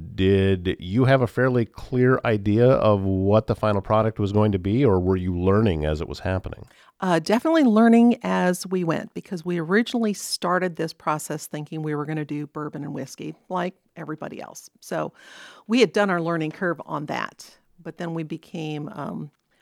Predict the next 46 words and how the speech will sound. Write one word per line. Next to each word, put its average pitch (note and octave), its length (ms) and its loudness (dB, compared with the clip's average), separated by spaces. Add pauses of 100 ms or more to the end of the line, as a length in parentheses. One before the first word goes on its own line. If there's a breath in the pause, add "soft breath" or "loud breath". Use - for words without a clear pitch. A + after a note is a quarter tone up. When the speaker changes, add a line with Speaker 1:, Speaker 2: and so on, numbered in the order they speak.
(120)
Speaker 2:
we E3+ 160 -12
found F3 320 -6
some D#3+ 180 -10
equipment E3 840 -6 (220)
that D#3+ 300 -8 (140)
solely F#3 520 -4
made D#3+ 240 -4
rum. D3 340 -8 (800)
And D#3 340 -10
we D3 140 -10
decided D#3 400 -12
to D3+ 160 -16
buy D3+ 220 -10
the E3+ 100 -8
rum. F3 400 -10
So D#3 360 -8
from D3+ 640 -8
day E3+ 180 -4
one, D#3 360 -4
we D3+ 80 -4
had C#3+ 180 -6
no F3+ 220 2
idea E3 240 0
what D3 100 -4
we - 60 -10
were D3+ 120 -8
doing. - 240 -12 (360)
Speaker 1:
Is F#2 340 -2
it G#2 260 -2
a F2+ 60 -2
big F2 380 -2
difference, F#3+ 640 2
uh, C#3+ 360 6
in D3 140 4
the D3 80 8
type D#3+ 300 2
of D3 100 -2
equipment? F#3+ 460 2
I'm C#3 160 6
a D#3+ 40 4
novice. C3 460 4
I F2 60 0
wouldn't A#2+ 240 0
have A#2 100 2
any A#2 160 2
idea. A2+ 400 0